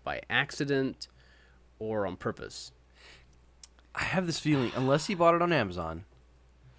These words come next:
Speaker 2: if he actually went to a pet food store and bought it,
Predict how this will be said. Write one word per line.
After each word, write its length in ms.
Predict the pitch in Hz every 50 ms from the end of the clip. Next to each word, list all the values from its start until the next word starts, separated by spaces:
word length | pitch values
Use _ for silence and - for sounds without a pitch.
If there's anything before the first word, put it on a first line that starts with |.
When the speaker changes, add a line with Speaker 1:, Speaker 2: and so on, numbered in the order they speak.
| - - - -
Speaker 2:
if 100 | 110 101
he 120 | 104 110
actually 300 | 113 127 - - - 170
went 300 | 127 107 117 123 131 117 -
to 120 | - 139
a 40 | 135
pet 280 | - - 131 113 - -
food 180 | - 104 90
store 300 | - - - 90 87 87 -
and 160 | 90 92 82
bought 240 | 95 90 85 76 67
it, 180 | - - -